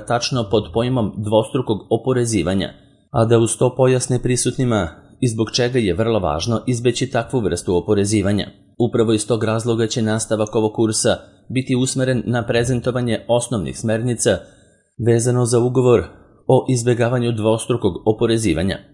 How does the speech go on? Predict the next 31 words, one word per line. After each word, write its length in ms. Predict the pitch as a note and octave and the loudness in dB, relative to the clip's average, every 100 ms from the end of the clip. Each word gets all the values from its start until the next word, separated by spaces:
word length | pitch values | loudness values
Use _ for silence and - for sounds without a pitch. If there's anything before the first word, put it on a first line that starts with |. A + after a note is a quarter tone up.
| _ - | _ -2
a 140 | A2 - | -2 2
prisutni 460 | A2 G#2 A2 A2+ | 0 0 -2 -2
će 120 | G#2 G#2+ | -2 -2
saznati 520 | G2+ G#2+ A2 G#2 F#2+ | 0 0 0 -2 -2
na 180 | D2+ - | -4 -2
koji 200 | A#2+ G2 | -2 0
način 440 | D#2+ D2 B2 G#2+ - - - | -2 -2 -2 -2 -6 -20 -6
taj 220 | B2 B2 | -4 -2
tip 220 | C3+ C3 | -2 -2
ugovora 440 | B2 B2+ B2+ C3 A#2 | -2 0 2 2 2
utiče 460 | B2 C3 A#2+ A2+ | 0 -2 -2 -2
kako 440 | G2+ A2 - A2 - | -2 -6 0 0 2
na 340 | A2+ G#2 G2 - | 0 0 -2 -2
obračun 460 | G#2+ A2+ G#2+ D#2+ D2 | 0 0 -2 -2 -2
zarada 400 | G2+ G2 G#2 G#2+ | 0 0 0 -2
stranaca 640 | - G#2+ G#2+ G#2+ A2 G2+ - | -2 -2 -2 -2 -4 -4 -6
zaposlenih 720 | G#2 A2 - G#2+ - G2 G2 | 0 0 0 -2 -2 -4 -2
u 40 | E2 | -2
našoj 340 | G2 G2+ B1+ | -2 -4 -6
zemlji, 400 | F2+ A#2+ A2+ F2 - - _ _ - | -4 0 0 -2 -6 -20 _ _ -2
tako 220 | B2 C3 | 0 2
isto 300 | B2 A#2+ B2+ - | 0 0 -2 0
i 80 | |
na 160 | B2 A2+ | 0 2
obračun 380 | A#2+ B2 C3 A#2 | 0 0 0 0
ostalih 440 | - A#2 - D#2+ - | 0 0 0 -4 -2
primanja 500 | A2+ A2+ B2 A#2 F2 - - - | -2 0 0 0 -2 -6 -20 -10
za 260 | A2 A2+ - | -2 -2 2
tu 220 | B2+ G#2+ | 0 2
kategoriju 560 | C3 A#2+ B2+ G2 D#2 F#2 | -2 -2 0 2 2 0
zaposlenih. 680 | G2 - F#2+ - G2+ C2 | -2 0 -4 -2 -4 -6